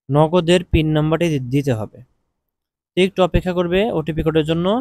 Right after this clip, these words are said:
ওটিপি কোডটা চলে যাবে। যদি ওটিপি কোডটি না যেয়ে থাকে তাহলে তোমরা এখানে ওটিপিটা রিসেন্ড করে দেবে, রিসেন্ড কোড। ওকে, তো ওটিপিটা পেয়েছি, এখন ওটিপিটা বসাচ্ছি। বসানোর পর তোমাদের হচ্ছে প্রসেসটে ক্লিক করবে।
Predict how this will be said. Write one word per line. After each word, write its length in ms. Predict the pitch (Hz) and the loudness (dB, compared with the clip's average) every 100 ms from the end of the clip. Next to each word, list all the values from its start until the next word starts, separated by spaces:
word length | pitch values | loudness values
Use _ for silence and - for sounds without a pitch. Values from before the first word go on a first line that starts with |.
| 254 _ _ _ _ - | -4 _ _ _ _ -6
ওটিপি 280 | 156 156 160 | -4 -2 -2
কোডটা 200 | 151 151 | -2 -2
চলে 180 | 151 156 | -2 0
যাবে। 160 | 139 135 | 0 0
যদি 180 | 151 | 0
ওটিপি 200 | 175 170 165 | -2 -2 -6
কোডটি 200 | 170 165 | -4 -4
না 320 | 139 147 165 | -2 0 -2
যেয়ে 240 | 147 160 | 0 -2
থাকে 240 | 156 151 170 | -2 -6 -6
তাহলে 240 | 156 156 | -4 -4
তোমরা 220 | 151 156 156 | -6 -8 -8
এখানে 220 | 151 175 240 _ _ _ _ _ - | -8 -10 -10 _ _ _ _ _ -2
ওটিপিটা 400 | 156 175 156 170 | -2 0 0 0
রিসেন্ড 380 | 160 165 196 196 | 0 0 0 -2
করে 180 | 160 131 | 0 2
দেবে, 140 | 123 123 | 2 0
রিসেন্ড 400 | 151 - 196 185 | -2 -2 -4 -4
কোড। 200 | - 110 - _ 143 | -8 -8 -8 _ -16
ওকে, 260 | 135 135 113 _ _ _ _ _ _ _ - | -12 -12 -14 _ _ _ _ _ _ _ 0
তো 60 | 165 156 | 2 2
ওটিপিটা 320 | 156 156 160 | 0 -2 -4
পেয়েছি, 320 | 156 160 156 185 | -2 -2 -2 -2
এখন 180 | 156 151 | -2 -2
ওটিপিটা 300 | 151 151 151 | -2 -2 -2
বসাচ্ছি। 400 | 143 147 156 - | -2 -4 -10 -6
বসানোর 360 | 156 139 160 160 | -6 -4 -6 -6
পর 240 | 160 185 254 - _ _ _ _ | 0 2 0 -4 _ _ _ _
তোমাদের 180 | 143 143 | -6 -4
হচ্ছে 140 | 147 165 | -6 -6
প্রসেসটে 460 | 165 165 175 - 180 | -4 -4 -6 -8 -8
ক্লিক 240 | 160 151 | -6 -8
করবে। 320 | - 165 160 | -2 -2 -2